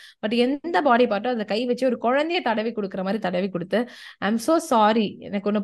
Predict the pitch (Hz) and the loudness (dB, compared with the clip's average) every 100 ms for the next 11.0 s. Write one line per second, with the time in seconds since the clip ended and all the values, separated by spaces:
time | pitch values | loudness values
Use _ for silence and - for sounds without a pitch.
0 | 226 277 320 277 277 311 254 208 220 254 | 0 2 2 2 2 0 0 0 0 0
1 | 226 214 220 233 240 247 208 208 175 - | 0 0 -2 0 2 2 0 -2 -6 -2
2 | 180 180 180 - 247 285 294 233 285 208 | -2 0 -4 2 4 4 2 2 0 0
3 | 240 254 202 180 226 427 - - - - | -2 -2 0 0 0 -2 -4 -20 -20 -20
4 | _ - - 302 359 370 370 330 427 370 | _ -8 2 2 2 -2 0 0 0 2
5 | 254 247 262 233 180 - - 202 240 285 | 0 0 -2 -4 -6 -10 -12 -2 0 2
6 | 277 262 311 339 262 262 320 381 453 415 | 0 -4 -2 0 0 -2 -6 -6 -6 -8
7 | - _ _ _ _ - 226 214 202 196 | -14 _ _ _ _ -4 0 0 0 -2
8 | 196 214 226 220 214 220 240 220 208 196 | -2 -2 -2 -2 -2 -2 -2 0 0 0
9 | 185 - - - 311 339 269 233 214 196 | -4 -10 -6 -2 0 2 2 2 2 2
10 | 190 160 - 185 185 220 196 190 233 339 | 2 -2 -4 -4 0 2 2 0 -2 -4